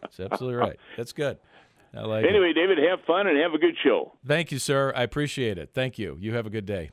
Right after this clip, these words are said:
Speaker 1: Thank you.
Speaker 2: Same to you, sir.
Speaker 1: Mm, bye. I'll give a quick, ju-, very, very, very, very fast 'cause we're so far behind in time. We're gonna take a quick break. Um, it just reminded me, I had a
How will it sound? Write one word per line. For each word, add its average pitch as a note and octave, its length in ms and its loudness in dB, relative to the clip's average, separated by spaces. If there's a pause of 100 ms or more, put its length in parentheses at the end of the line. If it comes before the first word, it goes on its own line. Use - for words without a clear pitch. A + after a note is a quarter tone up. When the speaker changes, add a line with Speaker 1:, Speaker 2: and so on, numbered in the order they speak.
(220)
Speaker 1:
Thank G2+ 180 -8
you. D2+ 100 -16 (140)
Speaker 2:
Same A#2+ 200 2
to G#2+ 80 2
you, G2 180 4
sir. - 80 -8
Speaker 1:
Mm, F2 260 -12
bye. D#2+ 180 -10 (1300)
I'll A#2+ 60 -2
give B2+ 180 -2
a A#2 60 0
quick, B2+ 320 -4
ju-, C3+ 140 0
very, C#3+ 200 2
very, C3+ 220 2
very, A#2 140 0
very A2 200 -2
fast G#2 320 -2
'cause F#2+ 200 -8
we're F#2+ 80 -8
so A2 180 -4
far A2 360 -6
behind F#2+ 260 -4
in E2 80 -8
time. F2 200 -4
We're D#2+ 100 -8
gonna F2 100 -6
take E2 180 -10
a D#2 60 -10
quick E2+ 200 -10
break. E2 200 -8 (480)
Um, G#2+ 320 0 (1200)
it B2+ 80 0
just F#3+ 240 0
reminded A2+ 480 2
me, F2 160 -4
I G#2+ 80 0
had D#3+ 180 2
a G#2+ 120 0